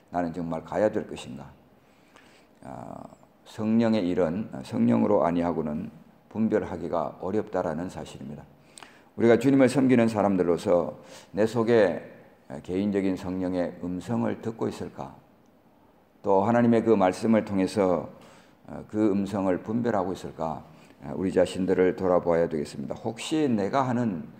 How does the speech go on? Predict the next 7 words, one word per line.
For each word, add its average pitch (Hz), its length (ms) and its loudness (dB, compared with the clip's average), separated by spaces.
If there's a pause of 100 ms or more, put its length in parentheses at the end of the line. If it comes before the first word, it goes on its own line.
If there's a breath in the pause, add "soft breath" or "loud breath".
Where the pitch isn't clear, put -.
(280 loud breath)
권면이나 90 560 0
말 80 260 -2
중에는 82 540 -4 (600 loud breath)
인간적으로 117 680 -2
하고 104 240 -6
있는 87 220 -4
것은 78 380 -8